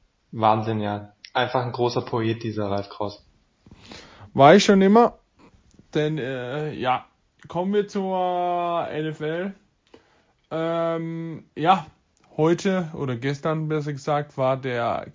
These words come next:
Speaker 2: Cut für den dreiundfünfzig Mann Kader. Ähm, es wurden sehr, sehr viele Spieler natürlich entlassen. Äh, ich hab mir jetzt mal die wichtigsten aufgeschrieben und wir gehen sie ganz schnell durch.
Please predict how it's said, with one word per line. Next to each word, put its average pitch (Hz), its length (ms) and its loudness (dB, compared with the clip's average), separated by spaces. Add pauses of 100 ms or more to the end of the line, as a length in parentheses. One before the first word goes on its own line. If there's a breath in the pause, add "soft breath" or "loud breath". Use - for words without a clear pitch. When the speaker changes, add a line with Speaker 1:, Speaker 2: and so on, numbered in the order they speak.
Speaker 2:
Cut - 380 -2 (680 soft breath)
für - 300 -6
den 147 220 0
dreiundfünfzig 143 760 -4
Mann 131 460 -2 (400)
Kader. 170 540 0 (840 soft breath)
Ähm, 147 580 -8
es 139 200 -12
wurden 160 240 0
sehr, 165 260 0
sehr 175 240 -2
viele 156 320 -2
Spieler 151 360 -4
natürlich 135 440 -4
entlassen. 131 720 -4 (460 loud breath)
Äh, 131 340 -4
ich 139 160 -4
hab 147 120 -2
mir 160 100 -2
jetzt 160 180 -6
mal 156 120 0
die 151 140 0
wichtigsten 165 480 -6
aufgeschrieben 151 760 -4
und 135 180 -4
wir 127 80 -4
gehen 123 220 -6
sie 123 100 -10
ganz 127 240 -2
schnell 123 240 -6
durch. 139 400 -4